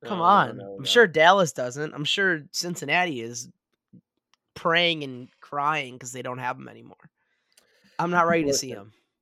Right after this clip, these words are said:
Speaker 2: no, I think Joey B's the guy in Cincy. I think that, you know, the Red Rifle's serviceable. He's just going to be a guy.
Speaker 1: Hey.
Speaker 2: And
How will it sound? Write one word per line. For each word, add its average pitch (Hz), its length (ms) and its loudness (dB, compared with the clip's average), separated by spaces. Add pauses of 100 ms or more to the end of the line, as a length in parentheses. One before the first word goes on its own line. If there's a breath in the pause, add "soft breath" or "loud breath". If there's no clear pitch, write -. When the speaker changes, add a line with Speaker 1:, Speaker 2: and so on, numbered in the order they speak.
(240)
Speaker 2:
no, 190 500 4
I 208 160 -2
think 220 240 -12
Joey 170 300 2
B's 131 320 -6
the 131 80 -14
guy 120 240 0
in 120 100 -6
Cincy. 113 760 -10
I 139 120 -2
think 143 420 -8
that, 117 440 -2 (120)
you 135 120 -8
know, 120 200 -8
the 147 140 -6
Red 170 240 4
Rifle's 139 420 0
serviceable. 110 920 -6
He's 120 340 -16
just 135 380 -8
going 107 380 -10
to 98 80 -20
be 101 400 -12
a 101 100 -14
guy. 92 580 -14
Speaker 1:
Hey. 170 260 -2
Speaker 2:
And 92 160 -18